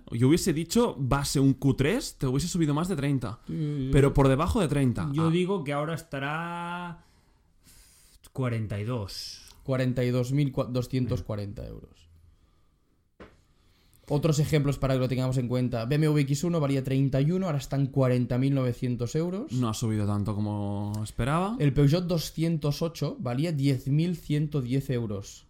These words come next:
Speaker 2: Ahora vale dieciséis mil quinientos noventa euros. Este es el
Speaker 1: Sesen-
Speaker 2: que sub-, de los que sube más porque sube un sesenta y cuatro por ciento.
Speaker 1: Sesenta por ciento.
Speaker 2: Un Peugeot
Speaker 1: Sí.
Speaker 2: doscientos ocho.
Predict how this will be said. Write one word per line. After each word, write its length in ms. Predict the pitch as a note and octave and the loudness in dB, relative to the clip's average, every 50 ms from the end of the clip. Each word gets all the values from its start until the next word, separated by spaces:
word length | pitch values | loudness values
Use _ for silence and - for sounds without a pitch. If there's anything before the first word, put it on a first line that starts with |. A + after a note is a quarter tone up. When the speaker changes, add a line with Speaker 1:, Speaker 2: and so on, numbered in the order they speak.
| _ _ | _ _
Speaker 2:
Ahora 240 | - - C3+ D3+ D#3 | -6 -2 0 0 0
vale 220 | C#3+ D3+ D#3 F#3 F3 | 0 0 -2 -2 -4
dieciséis 800 | D3 C3 C3+ D3 C#3+ C#3+ C#3+ D3+ C#3+ C#3+ - D3 C3+ B2 C3 | -2 0 2 4 4 4 2 0 0 0 0 0 0 0 0
mil 220 | C#3+ D3 E3 F3 E3 | 0 0 0 0 -2
quinientos 600 | - D3+ C#3 C3+ C#3 D3 D#3 D3 E3+ D#3+ C#3+ D3+ | 0 2 2 2 2 0 -2 -2 -2 -4 -2 -2
noventa 480 | C3 A#2+ A#2+ B2 B2 B2+ A#2+ A2+ A2 | -2 -2 -2 -2 -4 -4 -4 -4 -4
euros. 520 | G#2+ G#2+ G#2+ G2 F#2+ F#2+ - - - - - - _ - _ _ _ _ _ _ - | -4 -6 -6 -8 -8 -10 -12 -16 -18 -20 -20 -20 _ -20 _ _ _ _ _ _ -12
Este 100 | - - | -8 -4
es 80 | A2+ | 0
el 60 | C#3+ D#3+ | 0 0
Speaker 1:
Sesen- 100 | E3 D3 | 0 0
Speaker 2:
que 80 | E3 | -2
sub-, 300 | D3 - - E3 D#3 C#3+ | -4 0 2 0 2 2
de 80 | C#3 D3 | 2 0
los 120 | C#3 C3 | 0 0
que 100 | - C#3 | -2 -2
sube 140 | C3+ D#3 D3+ | -2 -2 0
más 160 | D3+ E3 D#3 | -2 -2 -4
porque 200 | - D#3+ C#3+ C3+ | -4 -6 -6 -4
sube 160 | C3 D3+ D#3+ | -2 -2 0
un 100 | F3 E3+ | 0 0
sesenta 420 | D#3 - C#3+ - C#3+ C3+ C3 B2+ C3 B2+ | -2 -2 -4 -4 -2 -2 -2 -2 -2 -4
y 60 | B2 | -4
cuatro 280 | - - C#3 C#3 D3+ | -2 -2 -2 -2 -2
por 140 | D3+ D3 A#2+ | -4 -4 -4
ciento. 100 | A2+ A#2 | -4 -4
Speaker 1:
Sesenta 320 | A2+ - A#2+ A2+ G#2+ A2 G2+ | -2 -2 -2 -2 -2 -4 -4
por 140 | G#2+ G#2+ | -4 -4
ciento. 260 | G#2+ - G2+ F#2+ G2 E3 | -6 -6 -6 -4 0 0
Speaker 2:
Un 140 | F3 E3 | 0 2
Peugeot 260 | E3+ E3 D3 D3+ - - | 2 2 2 2 0 -2
Speaker 1:
Sí. 60 | C#3 | -2
Speaker 2:
doscientos 680 | C#3+ B2+ - - - D3+ D#3+ D#3+ D#3 D#3+ D#3 C#3+ - - | -6 -6 -6 -6 -4 -2 -2 -2 -2 -2 -4 -6 -4 -8
ocho. 260 | A#2+ - - - - | -10 -10 -12 -20 -20